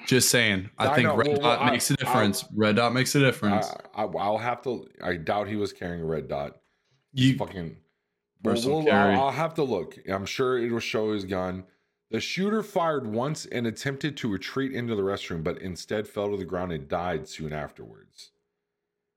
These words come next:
Speaker 2: He shot him, landed eight out of ten shots in fifteen seconds. Okay, so we got the time.
Speaker 1: Holy
Speaker 2: Fifteen
Speaker 1: shit.
Speaker 2: seconds, forty yards, eight out of ten. There
Speaker 1: Yeah,
Speaker 2: it is.
Speaker 1: fuck.
Speaker 2: The Elijah Dickens challenge.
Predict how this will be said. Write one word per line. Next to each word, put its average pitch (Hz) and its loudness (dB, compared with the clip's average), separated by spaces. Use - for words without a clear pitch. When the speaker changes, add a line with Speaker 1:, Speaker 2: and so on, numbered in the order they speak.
Speaker 2:
He 143 -2
shot 143 -2
him, 101 -4
landed 107 -2
eight 117 -2
out 110 -2
of 104 -6
ten 107 -6
shots - -4
in 127 -4
fifteen 226 -2
seconds. 185 -4
Okay, 127 -2
so - -6
we 135 0
got 147 0
the 139 -6
time. 139 -4
Speaker 1:
Holy - -20
Speaker 2:
Fifteen 226 4
Speaker 1:
shit. - -2
Speaker 2:
seconds, 165 -2
forty 226 2
yards, 147 0
eight 151 2
out 131 0
of 117 -4
ten. 80 -6
There 131 0
Speaker 1:
Yeah, 120 6
Speaker 2:
it 104 2
is. 90 -2
Speaker 1:
fuck. - 4
Speaker 2:
The 131 2
Elijah 147 0
Dickens 123 -4
challenge. 78 -6